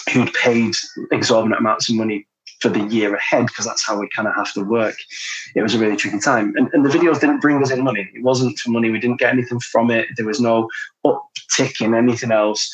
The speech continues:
It was just to say, like, "Hey, whilst covid's happening, like, let's get a message out that cancer is still affecting one in two."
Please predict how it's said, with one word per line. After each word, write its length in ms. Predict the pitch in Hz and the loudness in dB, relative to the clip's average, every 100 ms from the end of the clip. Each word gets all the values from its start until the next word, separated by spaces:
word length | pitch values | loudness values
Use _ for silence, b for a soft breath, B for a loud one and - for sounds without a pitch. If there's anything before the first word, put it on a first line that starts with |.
| B B - | B B -2
It 140 | 113 | 0
was 120 | 123 | 0
just 260 | - 139 139 | 2 2 2
to 80 | 123 | 0
say, 180 | 120 | 2
like, 180 | 110 107 | 2 2
"Hey, 140 | 123 113 | 0 2
whilst 300 | 110 107 - | 2 2 0
covid's 320 | 123 110 - | 0 0 0
happening, 380 | 143 - 113 110 | 0 0 -4 -2
like, 160 | 107 | -4
let's 320 | 123 127 - - | 0 -2 -2 -2
get 200 | 117 117 | 0 2
a 20 | |
message 360 | 131 - 120 | 0 0 0
out 280 | 110 101 - - _ - | 2 2 -2 -12 _ -2
that 200 | 117 104 - - | 0 0 -4 -2
cancer 340 | 131 123 113 | 0 2 0
is 120 | 107 107 | 0 0
still 240 | - 113 | 2 0
affecting 480 | 107 113 - 110 107 | 0 -2 -2 -4 -2
one 180 | 110 107 | -4 -4
in 140 | 104 | -6
two." 360 | - 101 101 | -4 -2 -2